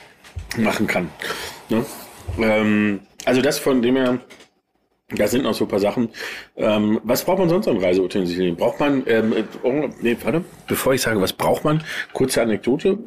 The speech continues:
Der Dominik hat mir vor zwei Tagen erzählt, dass sie sich jetzt vorbereiten auf die Drei-Monats-Reise mit dem Kastenwagen. Und,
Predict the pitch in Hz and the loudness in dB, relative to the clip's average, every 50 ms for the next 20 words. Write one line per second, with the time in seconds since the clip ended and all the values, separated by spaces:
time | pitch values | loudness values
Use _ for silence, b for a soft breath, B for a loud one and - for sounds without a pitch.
0 | - - 113 101 110 110 123 127 123 117 120 117 113 110 107 - 110 - - 113 | -4 -2 0 2 2 2 2 2 2 2 0 2 0 0 0 -2 -2 0 0 0
1 | 104 - 110 110 104 101 92 - - 110 107 - 95 - - 101 98 98 - - | 0 0 0 0 0 0 0 0 0 0 0 0 0 0 2 2 2 2 0 -2
2 | 95 - - - 110 120 123 120 120 107 113 98 - - 107 - 104 101 101 98 | -4 -2 0 2 2 2 4 2 2 2 0 -4 -6 -8 -6 -2 -2 0 0 0
3 | 101 110 120 123 - 123 120 135 151 139 113 101 87 - 113 107 - - 127 113 | 0 0 -2 0 0 2 2 2 2 2 0 -2 -2 -4 -4 -6 -4 -4 -4 -2
4 | 123 151 - - B B B B B B B B B - 127 139 156 185 - | -2 -4 -4 -8 B B B B B B B B B 2 4 4 4 4 2